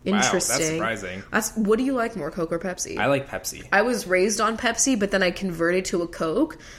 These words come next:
Speaker 2: because I liked the taste better, but I don't care for soda now, so I don't know anymore.
Speaker 1: I like Pepsi more.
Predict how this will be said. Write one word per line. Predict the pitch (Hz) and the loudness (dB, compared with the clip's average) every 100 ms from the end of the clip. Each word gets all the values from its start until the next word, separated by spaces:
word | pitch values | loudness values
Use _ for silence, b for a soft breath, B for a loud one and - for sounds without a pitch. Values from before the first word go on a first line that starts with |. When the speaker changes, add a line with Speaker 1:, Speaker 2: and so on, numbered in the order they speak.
| - | -6
Speaker 2:
because | 208 214 | -2 2
I | 202 | 2
liked | 185 185 208 - 180 | 4 4 2 0 -4
the | 185 | -4
taste | - - 220 190 - | -4 -4 -4 -2 -2
better, | 196 208 220 240 | -2 0 2 2
but | 202 202 - - - - - | 2 0 -2 -12 -20 -6 2
I | 190 | 2
don't | 208 185 - | 2 -2 -8
care | - 202 185 | -4 0 2
for | 180 | 0
soda | 170 160 160 | -4 -4 -4
now, | 160 110 120 | -4 -4 -2
so | - | -2
I | 160 | -4
don't | 156 | -6
know | - - | -6 -6
anymore. | - - 127 | -6 -6 -2
Speaker 1:
I | 156 143 156 | 2 4 4
like | 143 135 131 - | 4 2 2 -2
Pepsi | - 95 - 110 101 | -4 -4 -4 -6 -6
more. | 92 92 92 92 98 | -6 -6 -4 -4 -4